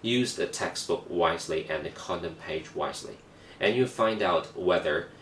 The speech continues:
you have conquered the chapter. Read the title of the chapter, and then try to tell what exactly this chapter is about. Next, check your detailed summary with your textbook,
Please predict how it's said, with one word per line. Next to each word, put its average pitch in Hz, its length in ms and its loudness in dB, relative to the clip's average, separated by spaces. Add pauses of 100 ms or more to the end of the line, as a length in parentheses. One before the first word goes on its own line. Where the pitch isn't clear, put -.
(120)
you - 120 2
have - 200 -6
conquered 92 680 0 (140)
the 85 80 2
chapter. - 540 -6 (960)
Read 104 200 6
the 90 80 -4
title 90 460 2
of 87 120 4
the 85 80 0
chapter, 123 560 0 (380)
and 87 240 0
then 113 340 2
try 85 320 4
to 85 120 -2
tell 82 340 0
what 82 200 6
exactly 82 680 0
this 85 200 -2
chapter 82 400 -2
is 76 140 -2
about. - 400 -8 (760)
Next, - 520 -2 (300)
check - 300 0 (100)
your 82 480 6
detailed 92 460 0
summary 80 500 2
with 80 180 0
your - 100 -2
textbook, - 600 -4